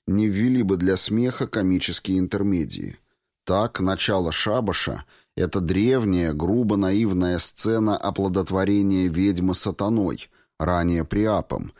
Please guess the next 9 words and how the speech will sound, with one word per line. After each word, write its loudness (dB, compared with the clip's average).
сопровождалось 0
другой 0
сценой, -4
холодным 0
очищением -2
с -6
целью 0
убить -4
плод. -2